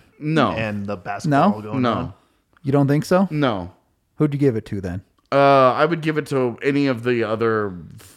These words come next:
Speaker 1: like, three proactive teams, the Broncos, the Avs, or
Speaker 3: Sure,
Speaker 1: the,
Speaker 3: but,
Speaker 1: the
Speaker 3: but,
Speaker 1: Nugs.
Speaker 3: like,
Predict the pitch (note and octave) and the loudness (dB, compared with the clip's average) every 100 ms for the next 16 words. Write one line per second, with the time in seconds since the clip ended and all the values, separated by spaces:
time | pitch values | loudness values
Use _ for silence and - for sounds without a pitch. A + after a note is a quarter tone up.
0 | A#2 A2 - C3+ C3 - - A2+ G2 F#2 | -8 -8 -8 -8 -8 -8 -4 -2 -2 -4
1 | F#2 G2 - - F#2 F2+ - F#2 F#2+ F2+ | -8 -14 -14 -12 -12 -12 -14 -12 -10 -10
2 | F#2 F#2 - F#2+ E2+ F2 G2 F2+ E3+ - | -10 -10 -8 -8 -8 -10 -8 2 4 6
3 | A#3 E2 E2+ - - C#4+ B3+ A#3+ A#3+ B3 | 4 0 -10 -10 0 2 0 -4 -2 0
4 | A3 - - - | 0 -2 -14 -18